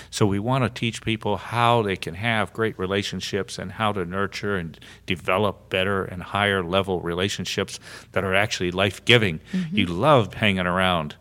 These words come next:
Speaker 1: your family. You love hanging around your friends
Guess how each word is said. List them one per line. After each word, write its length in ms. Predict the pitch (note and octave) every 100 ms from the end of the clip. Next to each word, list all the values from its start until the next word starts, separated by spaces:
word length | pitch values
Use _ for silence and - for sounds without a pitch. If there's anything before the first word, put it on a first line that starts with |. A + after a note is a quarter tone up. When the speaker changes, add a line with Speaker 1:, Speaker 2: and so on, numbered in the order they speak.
| - - -
Speaker 1:
your 320 | G2+ F2+ -
family. 520 | - F#2 E2 D#2+ - - - -
You 140 | B2
love 500 | A2+ C3 D3+ C3+ G#2
hanging 320 | G#2+ A2 F#2+
around 440 | F#2 F#2+ F#2 F2 - - -
your 160 | F#2+ F2+
friends 680 | - F#2 F2+ D2+ C2+ -